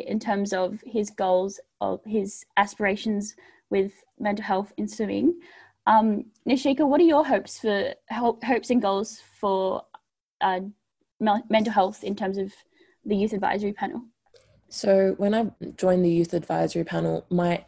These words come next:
Speaker 2: biggest aim was to gain a sense of leadership. Um, so that was mostly gonna be through translating discussions from, um, youth p-,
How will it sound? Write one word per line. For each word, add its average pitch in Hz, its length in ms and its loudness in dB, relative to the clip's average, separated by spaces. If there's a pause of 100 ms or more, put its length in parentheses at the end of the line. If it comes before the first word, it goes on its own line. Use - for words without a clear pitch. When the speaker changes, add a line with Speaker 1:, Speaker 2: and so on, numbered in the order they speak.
Speaker 2:
biggest 185 380 4
aim 180 480 -2
was 156 480 -4 (200)
to 160 400 0 (120)
gain 185 200 4
a 185 60 2
sense 170 380 -4
of 165 100 -4
leadership. 165 580 0 (680)
Um, 170 380 2
so 170 480 2
that 175 120 2
was 175 160 -2
mostly 180 440 2
gonna 170 240 0
be 160 380 0
through 160 520 0
translating 170 680 2
discussions 165 680 -4
from, 160 600 -2 (220)
um, 170 400 0
youth 175 300 2
p-, - 80 -12